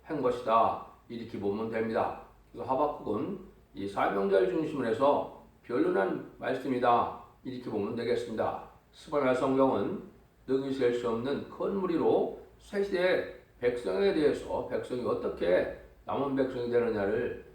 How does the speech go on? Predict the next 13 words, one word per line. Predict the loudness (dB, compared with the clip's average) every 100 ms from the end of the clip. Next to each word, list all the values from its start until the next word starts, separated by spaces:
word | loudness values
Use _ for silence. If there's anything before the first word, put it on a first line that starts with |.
| -16
예, | -14
주로 | -10 -6 -2
말씀하셨지만 | 0 -2 -4 -2 -2 -2 -2 -2 -4 -8 -10 -16 -20 _
이 | -10 -6 -4 -4
하박국은 | -2 -2 0 0 2 2 0 -12 -20 -20
이 | -14 -12
십사만 | -12 -10 -6 -4
사천 | 0 0 0 -2
명의 | -4 -4
변화 | -2 -4
성도가 | -4 -4 0 2 2 0 -10 -20 -16 -4
어떻게 | -4 0 -2 0 -2
준비돼서 | -2 -4 -2 -2 0 0 -2